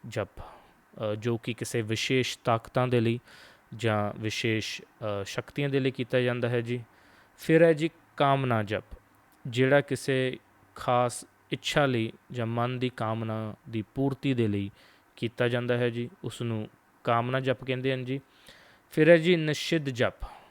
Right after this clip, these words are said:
ਜੋ ਨਿਯਮਾਂ ਦੇ ਵਿਪਰੀਤ ਜਾਂ ਅਸ਼ੁੱਧ ਢੰਗ ਦੇ ਨਾਲ ਕੀਤਾ ਜਾਂਦਾ ਹੈ ਜੀ, ਉਸ ਨੂੰ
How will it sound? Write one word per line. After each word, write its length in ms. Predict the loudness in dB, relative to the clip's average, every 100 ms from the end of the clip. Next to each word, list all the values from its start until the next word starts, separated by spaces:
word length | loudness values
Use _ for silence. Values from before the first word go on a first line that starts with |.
| _ _ -8
ਜੋ 280 | 0 0
ਨਿਯਮਾਂ 500 | 2 0 0 2 2
ਦੇ 120 | 2 0
ਵਿਪਰੀਤ 420 | -2 0 -2 -2 -6 _ -20 -20 -20 _
ਜਾਂ 280 | 0 0 0 -4 _ -6
ਅਸ਼ੁੱਧ 380 | 0 2 4
ਢੰਗ 180 | 2 2
ਦੇ 140 | 0 0
ਨਾਲ 280 | 0 -4 -8 _ _
ਕੀਤਾ 340 | -6 -4 -2 0
ਜਾਂਦਾ 280 | 0 -2
ਹੈ 120 | -2 -2
ਜੀ, 260 | -4 -6 -8
ਉਸ 180 | -10 -6
ਨੂੰ 260 | -4 -4